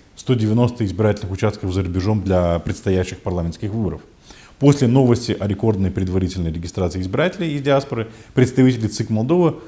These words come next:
э, председатель, извините, цик Молдовы уверил, что на досрочных парламентских выборах будет открыто рекордное количество избирательных участков. Однако в субботу,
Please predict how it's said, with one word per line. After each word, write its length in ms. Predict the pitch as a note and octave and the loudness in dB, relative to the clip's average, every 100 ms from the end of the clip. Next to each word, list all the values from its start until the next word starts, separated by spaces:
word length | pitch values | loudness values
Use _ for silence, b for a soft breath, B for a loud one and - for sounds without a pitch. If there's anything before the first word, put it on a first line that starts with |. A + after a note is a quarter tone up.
| B - - - | B -20 -12 -4
э, 340 | G#2 G#2+ G#2+ | 0 0 0
председатель, 520 | G#2 A#2 A#2 A#2+ A#2 | 0 0 4 4 4
извините, 280 | G#2+ G#2+ G#2 | 2 2 2
цик 200 | - G#2+ | -2 -2
Молдовы 340 | G#2+ B2 F3 C3+ | 0 2 2 2
уверил, 360 | A#2 D#3 D3+ | 4 4 2
что 280 | C#3+ B2+ G#2+ B B - | 0 -2 -2 B B -2
на 220 | B2+ A#2+ | 2 4
досрочных 560 | A2 - C#3 C#3 C3 - | 2 2 4 4 0 -2
парламентских 640 | A2 A2 A2+ G#2 - - | 0 2 0 -2 -6 -8
выборах 300 | F3 F3 A#2 | -6 -4 -2
будет 240 | A#2+ A#2+ | -4 -4
открыто 440 | G2+ - C3 B2+ B B B | -6 -4 -4 -4 B B B
рекордное 560 | C3 B2+ B2+ C3 B2+ A#2 | 0 2 6 4 4 2
количество 580 | G#2 G2+ G2+ - G2+ G2+ | 2 0 0 -2 -2 0
избирательных 540 | G2+ F2+ F#2 F2 F#2 | -2 0 0 -2 -6
участков. 440 | G2+ - F2+ - F#2 | -4 -2 -2 -4 -10
Однако 360 | A2+ D3+ G#3+ F3+ | -6 -4 -2 -4
в 60 | |
субботу, 480 | - A#2 F#2 E2+ | -4 -4 -4 -6